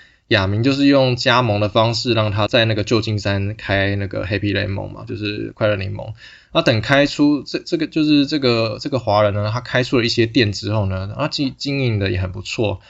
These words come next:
那后续呢，他们要再扩大版图呢，呃，就面临到可能需要更多的资金。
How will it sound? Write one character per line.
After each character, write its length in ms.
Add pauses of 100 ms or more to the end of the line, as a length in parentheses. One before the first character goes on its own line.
(360)
那 120
后 240
续 240
呢， 420
他 100
们 200
要 120
再 320
扩 300
大 160
版 260
图 240
呢， 340 (180)
呃， 320
就 200
面 200
临 100
到 200
可 120
能 100
需 80
要 80
更 200
多 160
的 80
资 240
金。 280